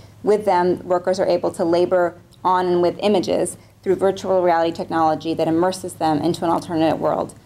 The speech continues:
not for pleasure, but for survival. There, it's sort of like they're working on video games,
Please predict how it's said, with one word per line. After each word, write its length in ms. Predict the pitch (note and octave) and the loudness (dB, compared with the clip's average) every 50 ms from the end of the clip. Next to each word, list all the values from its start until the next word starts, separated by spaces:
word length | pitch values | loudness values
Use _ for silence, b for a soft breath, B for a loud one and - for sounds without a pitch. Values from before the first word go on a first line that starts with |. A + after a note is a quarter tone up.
| - - - | -20 -12 -4
not 220 | F3+ F3 D#3+ D#3 | -2 -2 -2 -2
for 120 | - - | -4 -6
pleasure, 440 | D3+ - - D3+ - D#3 D#3 - - | -8 -4 -4 -2 -2 -2 -2 -4 -4
but 160 | - - - | -4 -6 -10
for 160 | - - - D#3 | -6 -6 -6 -6
survival. 600 | - - D#3+ D#3 E3+ E3+ E3 - - - - - - - - - - - - - - - - - - - - - - - - - - - - - - - - - - - - - | -6 -6 -4 -2 0 0 0 -2 -2 -6 -10 -12 -18 -20 -20 -20 -20 -20 -20 -20 -20 -20 -20 -20 -20 -20 -20 -20 -20 -20 -20 -20 -20 -20 -20 -20 -20 -20 -20 -20 -20 -20 -8 -2
There, 120 | - F#3 | 0 2
it's 120 | B2+ - - | 2 2 2
sort 120 | C4 A3 | 2 2
of 100 | A3 G#3+ | 2 2
like 180 | G3+ F#3 F#3 F#3 | 0 -2 0 0
they're 100 | G3 F#3 | 0 0
working 280 | E3 F3+ F3 F#3 E3 | 0 0 0 0 0
on 120 | E3 E3 D#3+ | 0 0 0
video 280 | E3+ E3+ E3 D#3+ D#3 | 2 2 2 2 2
games, 340 | D3+ D#3 D#3 - - - F3+ | 2 0 -2 -4 -6 -10 -12